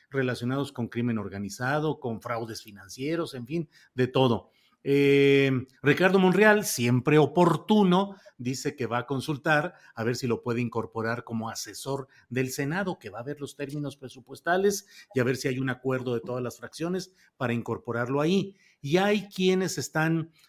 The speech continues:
hablando ya de que puede ser un candidato presidencial, eh, distinto de Morena en dos mil veinticuatro, eventualmente arropado por pri, por P R D y por Acción Nacional.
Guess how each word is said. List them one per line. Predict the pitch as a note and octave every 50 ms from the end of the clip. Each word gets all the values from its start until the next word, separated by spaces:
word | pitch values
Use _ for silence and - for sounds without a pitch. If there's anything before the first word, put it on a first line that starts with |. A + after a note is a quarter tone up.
| _ _
hablando | - B2+ B2+ B2+ B2+ C#3+ D#3 E3 F#3 F3+ F3+
ya | E3 C#3 E3 D#3 D#3
de | D#3+ E3 D#3+
que | - B2+
puede | B2+ B2+ C3+ C3+ C#3
ser | C3 - C#3+ C3+
un | C#3+ C#3+
candidato | C#3+ C#3+ B2 A#2+ G#2+ G2+ A2 A2 A2+ - D3 B2
presidencial, | - C#3 B2+ - - C3+ C3+ C3 - - D3 C#3+ D3 D3 D3 C#3 - _ _ _ _ _ _ _ -
eh, | B2 A#2+ A#2+ A#2+ A#2+
distinto | A2 G#2+ A#2 G#2 - - - G#3 A3+ G#3 E3+ - - B2+ A2+
de | A2 G#2+
Morena | G#2+ A2+ A#2+ C#3+ D3 C#3 C#3 C#3 D3+ D3+ - _ _ _ _
en | - A#2+ A#2
dos | A2 A2+ G2+
mil | G2+ B2 B2+ B2+
veinticuatro, | C3+ C3 A#2+ B2+ B2 - B2+ A#2+ A#2 A#2 - E3 E3
eventualmente | C#3 A#2 A2+ G#2+ G2+ - A2 A#2 B2 A#2+ B2 B2+ B2+ B2+ C3
arropado | C#3 B2+ B2 A#2+ B2 A#2 _ - C#3+ C#3 C#3 C#3 C#3+ D3+ E3+ F3 - _ _ _ _ _ _
por | - A#2+ A2+ A2+ A2+ -
pri, | - A#2 A#2 B2 B2
por | - - B2 G#2 G2 -
P | A#2 A2
R | A2 A2+ A#2+ A2+
D | G#2 A#2+ A#2+ A#2+ B2+ C#3 C#3 _ _ _ _ _
y | - A#2+
por | - - A2 G#2+ G2+
Acción | G2 - - - A2 G#2+ G#2+
Nacional. | G#2+ F#2+ - - G2 - - - - -